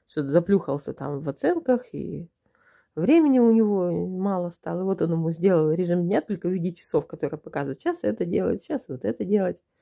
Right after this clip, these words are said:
Я, говорю, тебе повешу эти часы, и будешь ты все делать как надо. Ну, серьезно, вот они сядут и играют, играют, играют, и в итоге н-, ничего не делают, и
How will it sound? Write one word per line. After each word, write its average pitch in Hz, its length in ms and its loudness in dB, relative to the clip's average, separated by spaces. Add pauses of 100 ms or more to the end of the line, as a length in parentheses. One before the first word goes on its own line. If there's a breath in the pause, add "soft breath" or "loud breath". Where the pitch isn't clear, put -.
(440)
Я, 160 340 4
говорю, 202 180 4
тебе 196 160 0
повешу 208 680 2
эти 175 220 -10
часы, 208 580 0 (320)
и 175 60 -10
будешь 240 320 0
ты 226 100 -2
все 262 200 4
делать 233 380 8
как 226 180 -12
надо. 190 460 -2 (2000 loud breath)
Ну, 175 60 -2
серьезно, 175 400 2
вот 160 120 -4
они 170 140 0
сядут 330 440 0 (1500)
и 185 160 -2
играют, 220 480 2
играют, 180 400 0
играют, 240 480 2
и 170 380 -6 (960)
в 175 80 -4
итоге 180 400 2
н-, 170 720 -2
ничего 196 300 0
не 185 180 2
делают, 214 480 2
и 202 260 -8